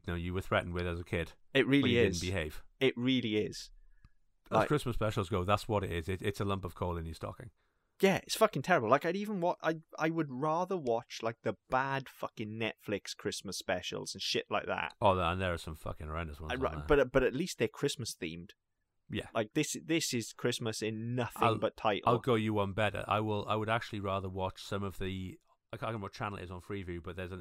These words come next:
Speaker 1: there's a Christmas movie channel that comes out every year.
Speaker 2: Oh, yeah, it's
Speaker 1: And
Speaker 2: full
Speaker 1: they
Speaker 2: of
Speaker 1: show
Speaker 2: Hallmark shit. Yeah.
Speaker 1: Yeah.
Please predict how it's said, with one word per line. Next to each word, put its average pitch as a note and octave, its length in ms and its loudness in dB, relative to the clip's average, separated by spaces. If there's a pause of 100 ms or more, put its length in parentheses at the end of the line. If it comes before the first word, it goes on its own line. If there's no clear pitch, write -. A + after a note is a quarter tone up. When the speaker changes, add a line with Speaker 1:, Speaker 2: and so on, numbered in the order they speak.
(120)
Speaker 1:
there's F#2+ 180 -8
a G2+ 40 -12
Christmas - 400 -10
movie G#2+ 260 -4
channel E2+ 200 -4
that E2+ 120 -6
comes F2 160 -8
out E2+ 120 -6
every E2+ 260 -8
year. F2 300 -8 (580)
Speaker 2:
Oh, F3+ 60 8
yeah, D#3+ 160 6
it's A2+ 100 6
Speaker 1:
And G2 80 2
Speaker 2:
full D#3 80 6
Speaker 1:
they B2+ 40 8
Speaker 2:
of A#2 60 6
Speaker 1:
show - 60 0
Speaker 2:
Hallmark B2 460 6
shit. - 260 0 (180)
Yeah. G#2 300 4
Speaker 1:
Yeah. C#3+ 280 0